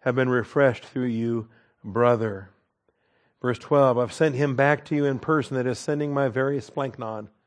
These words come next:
sending my very, not cardia. He doesn't call Onesimus his cardia. He says, "I'm sending Onesimus back to you,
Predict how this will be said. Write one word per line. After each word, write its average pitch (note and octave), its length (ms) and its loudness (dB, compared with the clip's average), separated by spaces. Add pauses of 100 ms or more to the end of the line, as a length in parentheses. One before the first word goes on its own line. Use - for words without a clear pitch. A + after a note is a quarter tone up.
(500)
sending D3 460 2
my B2+ 180 4
very, C3+ 480 4
not C#3 200 -2
cardia. G3 600 2 (420)
He C#3 100 0
doesn't E3 300 4
call F3+ 240 8
Onesimus D#3 600 2
his C3+ 360 2 (280)
cardia. D3 600 4
He C3 100 0
says, C#3 180 -2
"I'm C3+ 120 2
sending F3+ 300 -2
Onesimus D3 460 -4
back C3+ 280 -8
to C3 80 -8
you, C3 160 -4